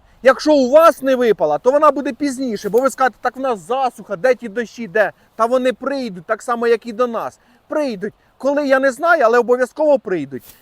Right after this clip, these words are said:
Тому, шановні аграрії, не панікуйте і ще раз кажу:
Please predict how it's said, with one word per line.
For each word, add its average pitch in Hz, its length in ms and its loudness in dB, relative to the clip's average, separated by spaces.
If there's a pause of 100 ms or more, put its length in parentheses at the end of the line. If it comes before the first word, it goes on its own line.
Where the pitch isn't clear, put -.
(220)
Тому, 311 280 0
шановні 233 360 -4
аграрії, 185 560 -4 (220)
не 277 280 0
панікуйте 269 720 0
і 220 80 -10
ще 269 220 -2
раз 262 180 -2
кажу: 180 400 -6